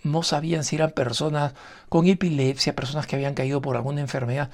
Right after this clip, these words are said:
pero el Papa Benedicto hizo lo que pudo en ese momento, que es estrechar su brazo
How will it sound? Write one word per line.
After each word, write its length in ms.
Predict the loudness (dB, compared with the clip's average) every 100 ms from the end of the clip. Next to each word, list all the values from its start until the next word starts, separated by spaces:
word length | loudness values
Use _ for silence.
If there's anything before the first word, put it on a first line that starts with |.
| -12 4
pero 300 | 6 6 4
el 160 | 2
Papa 280 | 6 6 6
Benedicto 460 | 0 0 0 2 2
hizo 240 | 2 2
lo 140 | 2 2
que 100 | 0
pudo 240 | 2 4
en 80 | 2
ese 140 | 2
momento, 320 | 4 4 2
que 120 | 0 0
es 140 | -2 -12 -20 -10 -4
estrechar 960 | -2 -4 -6 -10 -2 2 4 2 -2 -12
su 540 | -14 -12 -6 -2 0 0
brazo 560 | 2 2 2 2 0